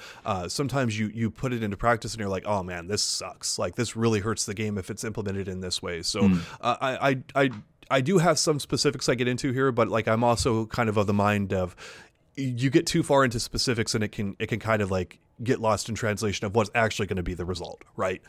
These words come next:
Speaker 2: Yeah.
Speaker 1: Uh, so, uh, but yes, I, I, I, I think that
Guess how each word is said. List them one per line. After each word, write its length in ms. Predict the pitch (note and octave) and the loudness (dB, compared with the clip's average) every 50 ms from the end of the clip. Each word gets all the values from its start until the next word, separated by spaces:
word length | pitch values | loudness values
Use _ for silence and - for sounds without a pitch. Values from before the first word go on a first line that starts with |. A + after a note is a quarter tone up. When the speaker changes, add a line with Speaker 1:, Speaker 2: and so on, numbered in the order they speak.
| - - | -8 -2
Speaker 2:
Yeah. 200 | G#2 F#2+ F2 F2+ | 0 0 2 0
Speaker 1:
Uh, 220 | F2+ F2 E2+ E2+ E2 F2 | 0 -2 -4 -8 -8 -6
so, 280 | - - F#2 F2+ E2+ - - - - - | -6 -4 -4 -4 -6 -8 -12 -10 -2 0
uh, 100 | B2 B2 | 2 2
but 140 | A#2+ C3 C3+ | 2 2 2
yes, 240 | C#3 - - - | 0 0 2 4
I, 100 | A#2+ A2+ | 4 4
I, 340 | G2+ - C3 C3 B2+ B2 A#2 - | 4 4 4 4 4 4 2 4
I, 220 | A#2+ B2+ B2+ B2 - | 2 2 2 2 0
I 80 | C3 B2 | 0 0
think 200 | - E3+ D#3 - | 2 2 2 4
that 180 | D3+ C3 G#2 | 4 2 2